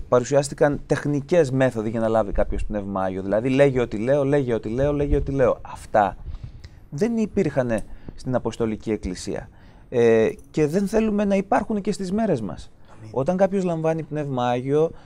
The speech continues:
Speaker 1: το λαμβάνει γιατί εκζητάει τον Θεό χωρίς ανθρώπινα τρίκ. Από τη στιγμή που συμβαίνει κάτι τέτοιο, επόμενον είναι μετά να οδηγηθούμε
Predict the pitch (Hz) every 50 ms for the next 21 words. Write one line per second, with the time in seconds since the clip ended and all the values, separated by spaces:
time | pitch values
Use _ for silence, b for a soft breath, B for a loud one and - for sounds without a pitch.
0 | B B - - 143 135 127 123 131 127 127 127 135 147 175 202 214 - - 127
1 | 131 120 - - - 170 190 208 - - 147 143 135 127 123 120 - 170 180 190
2 | 190 180 156 - 147 135 127 113 - 110 98 98 113 139 180 B B B B B
3 | - - - - 160 165 185 226 233 - - - - 135 147 139 135 143 131 127
4 | - - 120 117 107 - - - - - - 117 101 - - - - - - -
5 | - _ _ _ - - - - - - 120 - - 110 - - - 113 120 170
6 | 180 - 233 202 - 208 180 170 175 165 165 143 - 156 147 143 131 - - 123
7 | 113 107 - - 147 170 214 240 b b b b b b b _ - 143 139 139
8 | - 233 233 208 180 147 131 123 127 135 151 170 190 190 160 139 139 139 151 170
9 | 202 208 202 185 160 147 139 127 131 - - 170 175 170 151 127